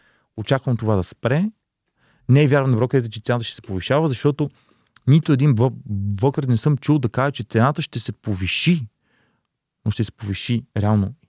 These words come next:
хляба и тока, и лихвата по кредита,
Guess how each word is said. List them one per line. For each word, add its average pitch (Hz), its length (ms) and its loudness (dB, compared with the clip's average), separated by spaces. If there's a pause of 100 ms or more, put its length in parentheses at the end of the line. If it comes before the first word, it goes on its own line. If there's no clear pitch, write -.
(140)
хляба 110 340 0 (400)
и 107 80 -2
тока, 110 560 0 (360)
и 113 100 4
лихвата 117 360 2
по 110 160 -10
кредита, 113 440 0